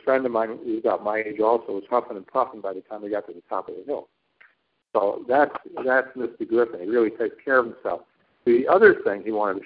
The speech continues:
show me there was amazing. He has a library upstairs at the retreat. And it looks like, you know, one of the old school libraries with rows of books and so forth. There, there had to be, oh, my God, hundreds, if not, not a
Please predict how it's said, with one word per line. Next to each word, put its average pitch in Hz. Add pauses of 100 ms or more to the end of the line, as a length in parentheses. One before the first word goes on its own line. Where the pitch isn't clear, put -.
show 92
me 92
there - (220)
was 98
amazing. 98
He 110
has 127
a 101
library 101 (140)
upstairs 107
at 101
the 87
retreat. 87 (480)
And 156
it 165
looks 208
like, 139
you 143
know, 131
one 127
of 113
the 107
old 123 (140)
school 143
libraries 135
with 101
rows 120
of 98
books 117
and 117 (100)
so 120
forth. 131
There, 143
there 147
had 175
to 101
be, 101 (840)
oh, 92
my 82
God, 85 (340)
hundreds, 123
if -
not, 101 (100)
not 101
a 85